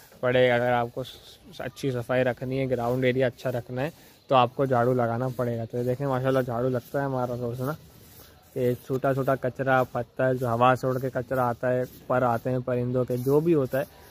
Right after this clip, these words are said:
वो ऐसा सारा जो है ना वो इकट्ठा हो जाता है। आपको दिखाएं यहाँ पे इकट्ठा हुआ हुआ भी है, तो ये देखें सारा जो भी त-, तूरी वूरी भी थोड़ी बहुत है उसमें, पर वगैरह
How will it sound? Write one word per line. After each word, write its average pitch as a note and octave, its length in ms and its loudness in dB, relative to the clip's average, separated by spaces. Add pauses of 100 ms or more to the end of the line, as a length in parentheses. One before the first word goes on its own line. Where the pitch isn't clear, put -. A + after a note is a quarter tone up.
(160)
वो C3+ 100 2
ऐसा C3+ 220 -4
सारा B2+ 380 2 (1120)
जो C3 120 0
है A#2+ 140 0
ना B2+ 80 0
वो B2+ 240 -2
इकट्ठा A#2+ 380 -2
हो A2+ 140 2
जाता A2+ 240 -4
है। B2+ 60 0
आपको C3 220 -4
दिखाएं B2+ 320 -2
यहाँ B2+ 200 0
पे C3 140 2
इकट्ठा A#2+ 340 -4
हुआ A#2 240 -4
हुआ C#3 180 6
भी C#3+ 180 2
है, C#3 60 0 (760)
तो A#2+ 280 -6 (440)
ये B2+ 120 4
देखें A#2 320 -2
सारा C#3+ 340 2
जो D3 140 4
भी D3+ 120 2
त-, - 1120 -8
तूरी D3 260 2
वूरी C#3 260 2
भी C#3+ 120 2
थोड़ी C3+ 260 -2
बहुत C3 280 0
है B2+ 140 -2
उसमें, B2+ 240 -8 (480)
पर B2+ 160 2
वगैरह B2 420 0